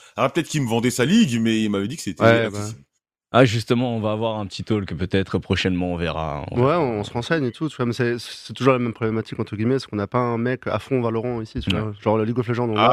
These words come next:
Speaker 2: l'a,
Speaker 1: ouais.
Speaker 2: Smash et tout. Et du coup, t'as pas un mec qui porte le truc en mode, « Vas-y, c'est trop chaud, je connais toute la scène,
Speaker 1: Ouais.
Speaker 2: j'ai trop envie d'y aller. » Et, euh,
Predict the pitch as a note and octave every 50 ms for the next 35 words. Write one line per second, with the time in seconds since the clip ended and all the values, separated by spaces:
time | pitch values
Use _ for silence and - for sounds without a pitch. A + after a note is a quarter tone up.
0 | B2+ B2+ A#2 G#2+ G#2+ A2+ B2+ A#2+ - B2 - - C#3+ D3 C3+ - _ _ _ -
1 | C#3+ C3+ D3+ E3 D#3 D3 A#2+ D3+ D3+ D#3+ E3 - - B2+ - C#3+ B2+ C#3+ C#3+ -
2 | - E3 - C#3+ B2+ B2+ A#2+ A2+ A#2 A#2+ A#2+ C3 A#2+ - - - B2+ A#2+ - -
3 | C#3 C#3 C#3 C#3 C#3 C3 - _ _ _ _ _ - C3+ B2+ A2+ - - C#3 B2+
4 | - - C#3 C#3 C#3 C3+ G2+ F2+ - - A#2+ A#2+ A#2 A#2 A#2+ A#2+ B2+ C3 B2+ A#2+
5 | A2+ G#2+ G#2 G2+ G#2